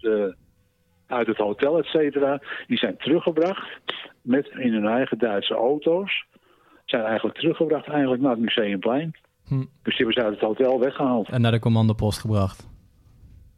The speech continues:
Speaker 1: Ja, die zijn het, ja, ja, ja, naar de commandopost gebracht. Dat is eigenlijk, ja, eh, ja, het was gebeurd en hij is overgebracht, mijn vader is overgebracht naar de Zuiderkerk.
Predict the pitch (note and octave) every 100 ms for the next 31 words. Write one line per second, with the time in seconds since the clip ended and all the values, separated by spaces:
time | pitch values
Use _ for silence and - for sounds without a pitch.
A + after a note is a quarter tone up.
0 | - D3+ - A#2 C3+ A2+ F#2 B2+ C#3+ A#2+
1 | C3 A2 G#2+ G2+ G2+ G2 G#2 A2 C3+ D3
2 | - C3 C3 G#2+ - A#2 G#2+ G#2+ G2 F#2+
3 | - - - - D#3+ B2+ - - - -
4 | D3 _ _ _ D3 - - - - -
5 | - A#2+ - - G#2 C#3 D3 B2 A#2 A2+
6 | A#2 C3 D3 C#3+ B2 B2 A2 G#2+ A#2 G#2+
7 | G#2 C3+ D3+ C#3 - A2+ A2 G#2+ G2+ G2
8 | B2 A2 G2+ - A#2+ B2+ - -